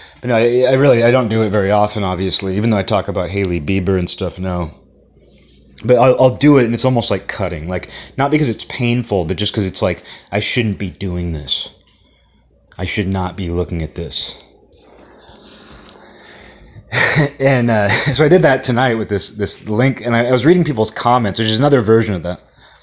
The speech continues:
If you're reading comments online, if you're reading Twitter posts or anything like that, you're pretty much cutting. You're pretty much doing self-harm. As long as you know what you're doing, though. As long as you know the purpose that it's serving, I guess.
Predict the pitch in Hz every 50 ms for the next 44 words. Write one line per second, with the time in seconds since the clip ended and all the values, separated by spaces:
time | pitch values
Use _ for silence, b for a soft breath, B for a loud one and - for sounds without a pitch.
0 | B B B B B B B B B B B B B B B - 117 120 117 123
1 | 143 156 147 143 120 - - 120 117 113 117 123 120 113 - - 117 107 101 95
2 | 98 107 107 107 107 110 107 98 87 101 98 98 110 113 107 101 90 - - 107
3 | 107 110 104 - - - 107 101 101 98 - - - 98 98 101 101 98 98 98
4 | 92 90 85 - 104 101 101 98 98 - - - B B B B B B B B
5 | B B B B _ - - - - - - - - - - - - _ _ _
6 | _ - - - 135 127 - 170 175 143 110 - - - - 110 107 95 82 82
7 | 87 87 - - 139 131 120 98 85 - - - - _ _ _ - 104 95 87
8 | - - - 82 - - - 98 101 95 82 80 85 - _ - B B B B
9 | B B B B B B B B B B B B B B B B 101 104 127 156
10 | 165 156 123 110 98 104 113 117 110 98 92 90 82 80 101 104 98 87 78 76
11 | 73 - - 80 - - - - _ _ _ _ - 104 120 135 139 123 113 107
12 | 101 101 98 101 95 87 - - - 104 95 - 95 85 - - 90 85 - -
13 | - 87 82 80 73 73 73 76 80 76 85 71 62 - - - -